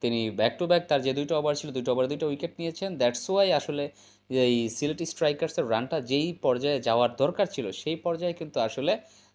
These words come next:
তারা নিয়ে যেতে পারে নাই এবং অবশেষে গিয়ে তাদের একটা পর্যায়ে মনে হচ্ছিল যেন এই স্কোরটা, আহ, very easily একশো আশি নব্বইয়ের মতো একটা জায়গায় চলে যেতে পারে, but ওয়ান সিক্সটি এইট রানে আটকে দেওয়াটা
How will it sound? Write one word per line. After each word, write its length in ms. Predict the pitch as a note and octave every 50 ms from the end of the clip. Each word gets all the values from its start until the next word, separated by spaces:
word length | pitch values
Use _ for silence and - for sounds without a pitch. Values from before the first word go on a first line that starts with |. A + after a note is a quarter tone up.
| _
তারা 240 | - A#2 A2+ A#2 A#2
নিয়ে 260 | A#2 A#2 C#3+ D#3+ F3+
যেতে 260 | E3+ E3 E3+ E3+ F3+ D#3
পারে 260 | - B2 A2+ A2+ G2+
নাই 180 | A2 C#3 F3+ F#3
এবং 200 | E3 D3+ D#3 D#3+
অবশেষে 500 | - C#3 D3 F#3+ G#3+ - - F3+ - E3+
গিয়ে 160 | D#3 D3+ D#3
তাদের 320 | D3+ - C3 A#2+ A#2 C3+ - - - - A2 -
একটা 240 | - A#2+ - - D#3
পর্যায়ে 340 | - F3+ F3+ E3+ F#3 F#3 F3
মনে 200 | F3 F#3+ G#3+ G#3
হচ্ছিল 300 | G3 G3 - - G#3 G3
যেন 140 | F#3 F#3+
এই 160 | F#3+ F#3+ F#3 F3+
স্কোরটা, 500 | - - - G3+ F#3+ G3 - G3 F#3+ F#3+ - - - - - - _ _ _ _ -
আহ, 540 | B2 B2 A#2+ B2 B2+ B2 C3 C#3+ C3 C3 C#3+
very 360 | F3 G3 G#3+ A#3+ A#3 G#3 G3
easily 280 | F3+ F#3+ G#3+ G#3+ G#3+ G3+
একশো 260 | F#3 D#3+ - - -
আশি 320 | E3 D3 D3 - - F#3+ F#3
নব্বইয়ের 380 | E3+ D#3+ D#3+ D3+ D3+ E3 D#3+
মতো 220 | D3+ C#3 C3 - D3
একটা 180 | C3+ - D3
জায়গায় 280 | B2+ C3 A#2 A#2 B2 B2+
চলে 220 | B2+ F#3+ G3 G#3+
যেতে 220 | G3+ G#3 F#3 C#3 A#2+
পারে, 220 | G2+ G2+ G2 G#2
but 160 | G2 G2+ G2+ - - _ _ _ _ _ _ -
ওয়ান 140 | G#2 A2+ B2+
সিক্সটি 340 | B2 - E3+ E3 - - E3
এইট 220 | C#3 C#3+ C#3 -
রানে 140 | F#3 F#3 G3
আটকে 480 | F3 - - D3+ D#3 - - - A#3+ G#3
দেওয়াটা 480 | G3+ G3 F3+ C3+ B2+ B2 F3+ B3 -